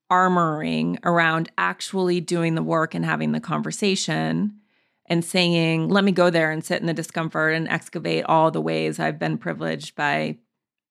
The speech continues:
my race, my class, my gender or not."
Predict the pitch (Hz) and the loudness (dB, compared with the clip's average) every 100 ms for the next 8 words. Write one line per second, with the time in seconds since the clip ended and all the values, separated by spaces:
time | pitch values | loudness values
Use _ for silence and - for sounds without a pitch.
0 | _ _ - 233 160 160 156 - 160 147 | _ _ -2 0 2 0 -2 -4 -8 -6
1 | - 156 165 165 - - _ 165 151 - | 0 0 0 -4 -14 -20 _ -8 -8 -2
2 | 175 160 151 147 - - 160 160 151 170 | -2 -2 -4 -6 -12 -10 -6 -4 -4 -4